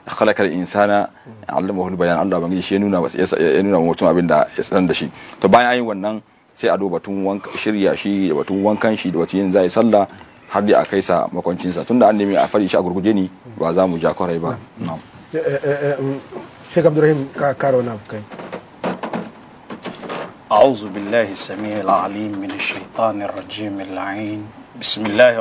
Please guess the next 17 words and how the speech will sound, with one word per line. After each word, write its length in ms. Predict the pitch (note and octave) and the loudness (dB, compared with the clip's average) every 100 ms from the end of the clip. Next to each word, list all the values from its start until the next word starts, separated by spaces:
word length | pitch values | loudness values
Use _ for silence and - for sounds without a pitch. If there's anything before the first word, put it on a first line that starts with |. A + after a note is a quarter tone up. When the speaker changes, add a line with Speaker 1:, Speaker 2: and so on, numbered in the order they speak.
| G2+ | -4
Speaker 3:
الرحمن 480 | G2 A2 A#2 A2+ | -6 -6 -4 -4
الرحيم. 540 | G2+ F#2+ F2+ A#2+ A#2+ F#2+ - - - - - - - | -4 -6 -6 -4 -4 -4 -10 -20 -20 -20 -20 -20 -18
وبه 300 | A#2 F#2 G2 G2 G2 | -8 -4 -2 -2 -2
نستعين. 640 | F#2+ - F#2+ G#2+ A#2+ G2+ E2 - - - - - - - - - | -4 2 2 4 2 0 -6 -16 -20 -20 -20 -20 -20 -20 -20 -14
صلى 240 | - G#2+ | -8 -2
الله 280 | G#2 A2+ A2+ G#2+ | 2 4 4 4
على 180 | G2+ G2 F#2+ | 0 0 -4
محمد 500 | F#2+ - A2+ G#2 F#2+ F#2+ | -6 -8 -8 -8 -10 -10
وآله 400 | G2 F#2 G#2 G2 - - | -6 -2 -2 -4 -8 -10
الطاهرين. 600 | - F2 - F#2+ F#2 E2+ D#2 - - - - - - - - - - - - - - - - - - - - - - - - - - - - - - - | -8 -8 -8 -10 -10 -10 -16 -20 -20 -20 -20 -20 -20 -20 -20 -20 -20 -20 -20 -20 -20 -20 -20 -20 -20 -20 -20 -20 -20 -20 -20 -20 -20 -20 -20 -20 -20 -2
Farko 320 | C3 B2 B2+ | 0 0 -2
dai 300 | B2 B2+ B2 A#2 | -4 -4 -4 -4
muna 260 | A#2 A2 | -4 -6
mika 340 | G#2 G#2+ G#2 F#2+ | -6 -8 -8 -10
gaisuwa 640 | G2+ - G#2 G2+ G2+ F#2+ | -6 -6 -4 -2 -2 -4
zuwa 320 | F#2+ G2+ F#2 | -6 -8 -8
ga 140 | F2+ | -8